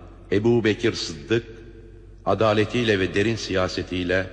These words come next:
İslam milletini gözetip koruyan, yücelten Ömer el Faruk, engin şefkatiyle bütün Müslümanları bir baba gibi kucaklayan Hazreti Osman, büyük ilmi ve hikmeti,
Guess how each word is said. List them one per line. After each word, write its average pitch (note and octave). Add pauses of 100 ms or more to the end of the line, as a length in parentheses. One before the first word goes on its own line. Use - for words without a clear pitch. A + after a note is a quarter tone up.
(420)
İslam A2+
milletini F#2+
gözetip F2
koruyan, E2 (460)
yücelten G2+ (340)
Ömer A2
el G#2
Faruk, F#2 (1200)
engin A2+
şefkatiyle G#2+
bütün A#2
Müslümanları G2 (400)
bir A#2+
baba G#2+
gibi G2
kucaklayan F2+ (280)
Hazreti G2
Osman, D#2+ (880)
büyük C3+ (120)
ilmi A#2
ve G2+
hikmeti, F#2+